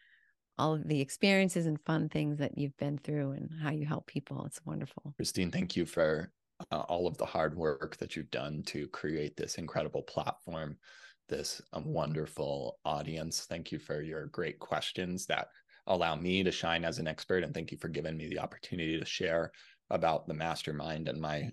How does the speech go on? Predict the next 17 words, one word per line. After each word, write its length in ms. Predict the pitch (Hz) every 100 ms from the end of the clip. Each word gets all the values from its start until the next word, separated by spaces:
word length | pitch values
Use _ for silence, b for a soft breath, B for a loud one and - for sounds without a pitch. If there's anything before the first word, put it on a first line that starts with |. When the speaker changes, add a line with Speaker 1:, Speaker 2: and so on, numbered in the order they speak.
| -
Speaker 2:
and 120 | 80
my 180 | 71 76
work 440 | 76 69 76 - - _ _ -
on 200 | 82 80
this 140 | 73
platform. 560 | - 71 - - 73 76
It's 140 | -
a 40 | 78
big 260 | 76 76 -
honor. 420 | 80 80 78 82 - b b _
And, 440 | - 85 71 69 73
uh, 180 | 71 67 -
yeah, 200 | 123 80
I'm 120 | 85
looking 280 | 85 - 80
forward 420 | - 80 78 76
to 360 | - 78 76